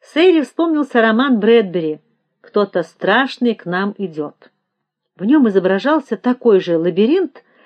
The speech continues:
и маленькая старая учительница чуть не потерялась там окончательно. Сейра видела, как Джонни неуклюже топчется среди зеркал и машет ей рукой. Десятки Джонни, десятки Сейр.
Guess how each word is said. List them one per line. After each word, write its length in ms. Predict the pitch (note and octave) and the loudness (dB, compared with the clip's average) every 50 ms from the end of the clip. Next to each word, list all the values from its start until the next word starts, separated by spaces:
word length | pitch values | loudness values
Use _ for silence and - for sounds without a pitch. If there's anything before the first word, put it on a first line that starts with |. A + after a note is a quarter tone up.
| _ _ _ _ - | _ _ _ _ -4
и 80 | G#3 G#3+ | -2 0
маленькая 580 | A#3+ D4+ F4+ G4 F#4 F4+ E4 - C#4 B3+ B3 | 2 2 2 2 0 0 -2 0 0 0 0
старая 480 | A#3+ - - D4 D#4 D#4+ D#4 D#4 D4 B3 | 0 -2 -2 0 2 2 2 0 0 -2
учительница 920 | B3 C#4 B3+ - - A#3 A3+ G#3 - G#3+ G#3 G#3+ G#3 _ - G#3 G3+ G3 _ _ _ _ _ _ _ | -4 -8 -8 -6 -2 -2 -2 -2 -2 -6 -6 -6 -6 _ -8 -8 -8 -8 _ _ _ _ _ _ _
чуть 240 | - C#4+ C#4+ B3+ A#3+ | -8 -8 -6 -2 -2
не 60 | A#3 | -2
потерялась 580 | - A3 G3+ G#3 G3 A3+ C4+ D4+ C4 - - _ | -2 -2 0 0 0 2 2 0 -2 -4 -6 _
там 240 | - A#3+ C4 B3+ | -6 -4 -2 -2
окончательно. 1000 | A#3+ - - A3+ A3 G3+ - - - D#3 D3+ D3+ _ - E3 E3 D#3 D3+ D#3 _ _ _ _ _ _ _ _ _ _ _ _ _ | -4 -4 -6 -10 -10 -10 -12 -14 -16 -16 -16 -16 _ -20 -20 -20 -20 -20 _ _ _ _ _ _ _ _ _ _ _ _ _ _
Сейра 440 | _ _ - G#3 G#3 G3+ F#3+ E3+ D#3+ | _ _ -2 0 2 2 2 2 0
видела, 540 | D3 D3 G#3+ C4 B3 A#3 A3 G3 F3 D#3+ - _ _ _ _ _ - | -2 -2 -2 -2 0 0 0 -2 -2 -6 -10 _ _ _ _ _ -4
как 160 | G#3+ G3 F3+ | -2 -2 -2
Джонни 360 | E3+ D#3+ G#3 C#4 D4 B3+ A#3+ | -2 0 0 2 4 4 4
неуклюже 600 | A3+ A3 A3 G#3+ G#3 - G#3 C4 D4+ B3+ B3 B3 | 4 2 2 0 -2 -2 -2 -2 -2 0 0 0
топчется 540 | B3 - C#4 D4 C4+ - - B3 G#3 A#3 G#3 | 0 -2 -4 -4 -4 -4 -4 -6 -4 -6 -6
среди 260 | - A3 A3+ G#3 A#3 | -4 -4 -4 -2 -2
зеркал 640 | G3 - G#3 G3 - - - C#4 D#4 D4 A#3 F#3+ _ _ _ - | -2 -2 -4 -4 -4 -4 -2 0 0 0 -2 -2 _ _ _ -6
и 80 | G3+ G#3 | -4 -2
машет 540 | G#3+ A#3+ D4 D4 B3+ - - A#3+ A#3 - | 0 0 0 0 -2 -2 -2 -4 -2 0
ей 120 | A#3 B3 A#3 | 2 2 2
рукой. 520 | G#3+ G#3 G3 - - - E3 - - _ _ _ _ _ _ _ _ - | 2 0 -6 -8 -12 -14 -14 -14 -16 _ _ _ _ _ _ _ _ -12
Десятки 680 | F3 A3+ A3+ - - E4+ F#4+ F#4+ F4 - _ _ - D4 | -8 -8 -8 -6 -4 -2 -2 0 -2 -4 _ _ -12 -10
Джонни, 680 | B3 G#3+ G#3 G3+ B3+ D4+ D#4 C#4+ B3+ G#3+ F#3 D#3+ D#3+ _ _ _ _ - | -10 -8 -6 -2 -2 0 0 -2 -4 -6 -8 -10 -14 _ _ _ _ -10
десятки 840 | E3 G#3+ A#3+ - - - C#4+ D#4+ E4+ E4 - _ - B3 A#3 G#3+ G3 _ _ _ | -4 -4 -4 -4 -2 -2 -2 0 0 -2 -4 _ -8 -6 -6 -6 -8 _ _ _
Сейр. 360 | - E3 E3 E3 D#3 D3+ - | -6 -4 -2 -2 -4 -6 -8